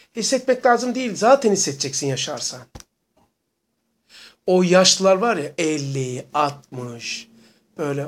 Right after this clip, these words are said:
"Abi bi-, biz yanındayız, annesi, babası," diye başka. O ruhta bir açlık oluyor, açlık. Yirmi altıncı sure. Ustadın talebeleri yok mu?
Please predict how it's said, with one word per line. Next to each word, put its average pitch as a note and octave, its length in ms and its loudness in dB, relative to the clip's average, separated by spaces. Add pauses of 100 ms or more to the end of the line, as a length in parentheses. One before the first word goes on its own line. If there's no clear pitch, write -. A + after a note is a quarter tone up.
(140)
"Abi C4+ 420 6
bi-, B3+ 140 -2
biz A3+ 160 -6
yanındayız, B3 720 2
annesi, G#3+ 480 2
babası," G3 680 2 (840)
diye D4 260 -20
başka. - 360 -20 (1000)
O E3+ 100 -2
ruhta D3+ 460 -8
bir D3 160 -8 (500)
açlık - 460 -4
oluyor, - 280 -20 (100)
açlık. - 580 -12 (480)
Yirmi E3 200 -4
altıncı D#3+ 360 -6
sure. D3 200 -8 (240)
Ustadın F#3 300 -2
talebeleri G#3 460 4
yok F#4+ 240 -6
mu? - 140 -20